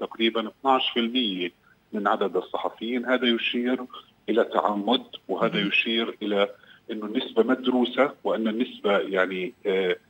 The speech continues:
Speaker 1: متعمدة من قبل الجيش الإسرائيلي. مية وستة وأربعين من أصل تسعمية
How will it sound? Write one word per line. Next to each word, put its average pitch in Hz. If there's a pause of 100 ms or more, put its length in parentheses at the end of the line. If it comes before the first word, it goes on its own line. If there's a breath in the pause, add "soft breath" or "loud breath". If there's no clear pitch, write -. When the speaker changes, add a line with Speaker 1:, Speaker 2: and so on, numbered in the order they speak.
(320 soft breath)
Speaker 1:
متعمدة 143
من 139
قبل 104
الجيش 98
الإسرائيلي. 104
مية 131
وستة 127
وأربعين 101
من 95
أصل -
تسعمية 101